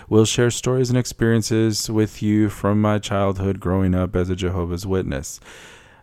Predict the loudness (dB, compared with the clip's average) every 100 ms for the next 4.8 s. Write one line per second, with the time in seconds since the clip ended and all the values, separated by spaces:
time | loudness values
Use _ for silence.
0 | -6 -4 -2 2 2 2 -4 -2 -2 -2
1 | -2 -2 -2 -4 -4 -2 -4 -4 0 0
2 | -2 -2 -2 -2 -4 -4 -4 -2 0 -2
3 | -2 -4 -2 -2 0 2 2 2 0 -2
4 | -4 -4 -4 -4 -6 -4 -4 -6